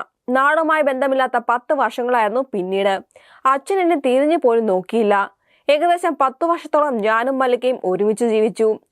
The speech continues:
ഇതിനിടയിലാണ് മല്ലിക സ്വന്തം സമുദായത്തിൽപ്പെട്ട സുകുമാരനുമായി പ്രണയത്തിലാവുന്നത്.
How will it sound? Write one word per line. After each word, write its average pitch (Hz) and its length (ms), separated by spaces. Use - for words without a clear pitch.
ഇതിനിടയിലാണ് 330 720
മല്ലിക 247 420
സ്വന്തം 262 360
സമുദായത്തിൽപ്പെട്ട 247 800
സുകുമാരനുമായി 226 760
പ്രണയത്തിലാവുന്നത്. 202 920